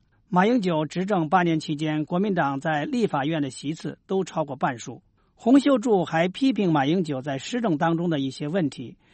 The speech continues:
也称赞马英九执政八年期间两岸关系很好，台湾可以进入国际社会，外交上也做得不错。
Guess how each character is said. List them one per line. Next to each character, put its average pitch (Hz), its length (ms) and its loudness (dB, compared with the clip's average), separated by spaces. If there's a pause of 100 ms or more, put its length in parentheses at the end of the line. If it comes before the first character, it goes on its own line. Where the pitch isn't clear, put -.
(140)
也 147 200 -4
称 269 280 2
赞 233 220 4
马 135 160 0
英 175 160 2
九 131 220 -6
执 160 200 -6
政 165 200 -2
八 208 200 6
年 156 160 2
期 151 180 -6
间 151 300 -4 (260)
两 151 300 0
岸 175 240 2
关 202 240 0
系 175 160 -4
很 143 220 -4
好， 123 260 -10 (260)
台 165 160 0
湾 170 220 2
可 170 160 -4
以 147 140 0
进 165 180 -2
入 147 160 -2
国 143 180 -8
际 170 120 -4
社 180 240 -2
会， 208 280 -4 (220)
外 220 220 4
交 214 240 0
上 202 280 -2
也 131 200 -10
做 151 180 -6
得 127 80 -12
不 117 140 -18
错。 - 260 -12